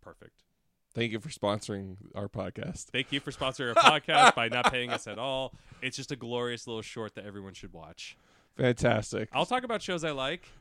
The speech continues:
Speaker 1: Fuck it.
Speaker 2: <laughs>
Speaker 1: That's a great one.
Speaker 2: I, I, it sounds good.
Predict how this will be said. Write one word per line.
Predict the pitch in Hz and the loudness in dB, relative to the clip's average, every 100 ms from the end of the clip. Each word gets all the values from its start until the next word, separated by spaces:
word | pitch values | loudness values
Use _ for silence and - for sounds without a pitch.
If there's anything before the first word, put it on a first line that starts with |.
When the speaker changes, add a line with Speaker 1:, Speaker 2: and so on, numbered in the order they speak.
| - | 6
Speaker 1:
Fuck | - 226 | 10 10
it. | 285 247 | 10 8
Speaker 2:
<laughs> | 247 262 - 254 - 294 - - _ - | 8 8 6 4 0 -2 -8 -20 _ -4
Speaker 1:
That's | 190 | -2
a | 226 | -2
great | 131 151 202 | 2 4 4
one. | 127 98 90 - _ - - - | 2 -4 -8 -14 _ -20 -12 0
Speaker 2:
I, | 170 151 113 | 2 2 4
I, | 139 135 | 10 10
it | 131 | 10
sounds | - 160 220 | 8 8 8
good. | 113 113 | 6 4